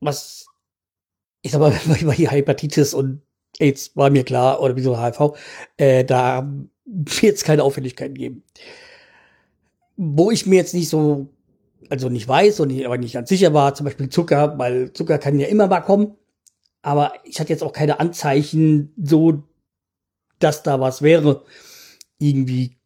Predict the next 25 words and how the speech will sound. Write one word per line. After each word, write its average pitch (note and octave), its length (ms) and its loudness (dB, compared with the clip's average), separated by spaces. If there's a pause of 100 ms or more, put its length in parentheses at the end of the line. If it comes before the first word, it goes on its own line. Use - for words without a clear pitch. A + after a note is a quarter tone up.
(300)
Kopfschmerzen C#3+ 1040 -2
und D3 120 2
total D3 340 0
schlapp D3 300 2
und D3 140 4
sonstiges, D#3 440 0
was D3+ 280 -2
so, D3+ 240 4
dass D3 380 0
sich C#3+ 200 -6
dann C#3 220 0
halt C#3 180 0
mit C3+ 160 -4
Zucker D#3+ 300 -2
sich C3+ 160 -6
so D#3 80 2
ein D3 80 0
bisschen D3 340 0
so C#3+ 140 2
andeutet. E3 500 2 (880)
Aber C#3 680 2
Fakt D3+ 220 -6
ist, - 540 0
äh, C#3+ 340 4 (300)
jo, C3+ 320 0